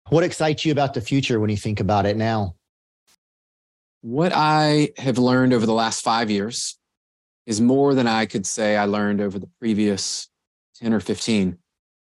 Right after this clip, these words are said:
Speaker 2: in a short period of time. And so what I am taking from that, what gets me the most excited is, if that's what I could learn in five years, the amount of transformation that I went through in five years,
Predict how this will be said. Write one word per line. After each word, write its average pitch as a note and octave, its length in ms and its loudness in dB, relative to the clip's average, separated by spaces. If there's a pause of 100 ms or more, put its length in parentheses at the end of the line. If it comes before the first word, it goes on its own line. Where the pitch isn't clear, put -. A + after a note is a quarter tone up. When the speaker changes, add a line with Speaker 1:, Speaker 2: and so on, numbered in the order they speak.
(120)
Speaker 2:
in G#2+ 120 -2
a G2+ 40 -4
short B2+ 360 -2
period A2+ 240 2
of G2+ 60 -2
time. G2 460 -2 (680)
And A2 100 -4
so A#2+ 140 0
what A2+ 140 2
I C3+ 180 2
am D#3 120 2
taking B2 340 0
from A2 140 -2
that, A2+ 240 -2
what A2 100 -4
gets B2 160 -6
me B2+ 60 -2
the A2 100 0
most A#2+ 300 -2
excited G2+ 440 -4
is, G2+ 260 -2 (260)
if G2+ 100 -10
that's C3+ 320 0
what G3 80 0
I F3 100 -2
could D#3+ 140 -4
learn C3 200 0
in A2 100 -2
five A2+ 280 -4
years, A#2+ 320 -2
the G#2+ 80 -4
amount G#2+ 180 -2
of G2 60 -10
transformation B2 920 -2
that G2+ 120 0
I G#2+ 120 0
went C3+ 240 -2
through F#3 360 -2 (380)
in A#2 80 -4
five C3 300 -2
years, G3+ 420 -2